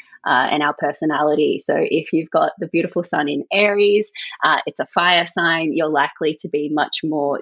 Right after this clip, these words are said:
driven and determined. Uh, you crave your independence and excitement and kinda like to do things your own way. Whereas if you've got the sun in, say, watery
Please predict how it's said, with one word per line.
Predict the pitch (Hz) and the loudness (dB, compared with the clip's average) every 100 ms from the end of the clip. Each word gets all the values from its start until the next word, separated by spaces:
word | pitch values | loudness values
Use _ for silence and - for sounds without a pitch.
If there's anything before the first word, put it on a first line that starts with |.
| - | 0
driven | 170 165 156 151 147 | 0 2 2 2 0
and | 147 | -2
determined. | 147 151 131 147 147 147 147 139 - | -2 -2 -2 -2 -2 -2 -4 -4 -2
Uh, | 131 123 - | 0 -2 -2
you | 147 170 - | -4 -6 -6
crave | - 160 156 | 0 0 0
your | 160 | -2
independence | - 160 160 - 160 156 151 143 - - | -4 -6 -6 -4 -4 -2 -4 -8 -10 -12
and | - - | -10 -10
excitement | - - - - - 151 147 - - - - - - | -12 -14 -8 -6 -4 -4 -4 -6 -6 -8 -14 -16 -8
and | 165 165 156 151 151 143 | -2 0 0 0 -4 -6
kinda | 170 160 | -6 -2
like | 160 151 - | 0 0 -2
to | 139 | -2
do | 160 156 | -2 -2
things | 170 151 151 156 | -2 -2 -2 -6
your | - 170 160 | -4 -2 0
own | 156 156 156 | -2 -2 -2
way. | 160 160 202 311 214 | 2 2 2 2 0
Whereas | 175 165 170 170 | 0 2 0 0
if | 170 170 | -4 -4
you've | 170 - | -6 -4
got | 165 - | -6 -6
the | |
sun | - - 160 156 156 - | -10 -4 -4 -2 -6 -8
in, | 156 151 | -12 -10
say, | - 151 151 | -6 -6 -6
watery | 156 151 147 - | -4 -4 -4 -12